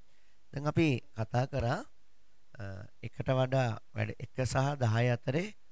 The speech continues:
ඕනෑම සංඛ්‍යාවක් විද්‍යාත්මක අංකණයෙන් කොහොමද ලියන්නේ කියලා. හරිද? ඒකම එකට වඩා අඩු සංඛ්‍යාවක්, බිංදුවට වැඩි, එකට වඩා අඩු සංඛ්‍යාවක් කොහොමද විද්‍යාත්මක අංකණයෙන් ලියන්නේ කියලා.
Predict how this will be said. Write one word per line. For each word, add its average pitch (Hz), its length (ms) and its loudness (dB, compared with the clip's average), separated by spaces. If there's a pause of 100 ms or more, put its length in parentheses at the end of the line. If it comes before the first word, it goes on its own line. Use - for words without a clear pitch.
(180)
ඕනෑම 135 460 4
සංඛ්‍යාවක් 104 680 2 (680)
විද්‍යාත්මක 120 680 6
අංකණයෙන් 135 520 4
කොහොමද 151 280 -6
ලියන්නේ 160 380 6
කියලා. 98 320 2 (840)
හරිද? 151 280 6 (520)
ඒකම 123 440 4
එකට 131 280 0
වඩා 139 380 4 (140)
අඩු 127 280 6 (160)
සංඛ්‍යාවක්, 110 800 4 (580)
බිංදුවට 113 480 6
වැඩි, 107 320 6 (120)
එකට 117 260 -4
වඩා 113 340 4
අඩු 127 180 -4
සංඛ්‍යාවක් 117 760 -2 (420)
කොහොමද 123 360 8
විද්‍යාත්මක 120 640 6
අංකණයෙන් 113 500 6
ලියන්නේ 143 340 8
කියලා. 101 300 -2